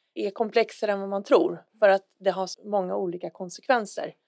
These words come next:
Och i slutändan, om vi tummar på säkerheten, så handlar det ju om liv. Så det gäller ju att vi hela tiden tänker och lyfter blicken och ger oss tid till att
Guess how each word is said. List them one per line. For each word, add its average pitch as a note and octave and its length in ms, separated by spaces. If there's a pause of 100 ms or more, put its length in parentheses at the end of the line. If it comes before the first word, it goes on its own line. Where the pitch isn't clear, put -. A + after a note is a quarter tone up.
(180)
Och G#3 240
i A3 80
slutändan, A#3 760
om F#3+ 120
vi G3 80
tummar F3+ 360
på F3 100
säkerheten, G3 680
så G3+ 120
handlar F3 300
det D#3+ 60
ju E3+ 60
om F3 140
liv. A#3 340 (540)
Så - 160
det F#3 80
gäller A#3 420
ju A3+ 40
att G#3 180
vi G#3 40
hela F#3+ 380
tiden E3+ 440 (480)
tänker G3 640 (120)
och F#3+ 100
lyfter F3 320
blicken - 520 (360)
och - 220
ger F#3 100
oss F#3 160
tid - 300
till - 160
att - 140